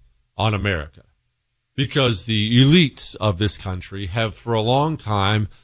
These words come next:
thought there are simply too many people. For some reason, the communist always comes to the same conclusion.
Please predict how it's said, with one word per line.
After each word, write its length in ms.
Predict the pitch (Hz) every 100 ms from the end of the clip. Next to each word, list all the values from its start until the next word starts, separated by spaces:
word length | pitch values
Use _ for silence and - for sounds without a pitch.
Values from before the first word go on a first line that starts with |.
| _ _ _
thought 300 | _ 131 147
there 200 | 147 151
are 60 | 143
simply 460 | - 139 147 170 175
too 240 | - 160
many 180 | 160 160
people. 320 | 165 202 101
For 160 | - 113
some 240 | - 254
reason, 240 | 277 269
the 80 | 240
communist 560 | - 185 196 190 190 -
always 380 | - 175 226 -
comes 340 | 151 165 160
to 120 | -
the 100 | 131
same 380 | 123 - 120 120
conclusion. 680 | 127 131 - 127 107 95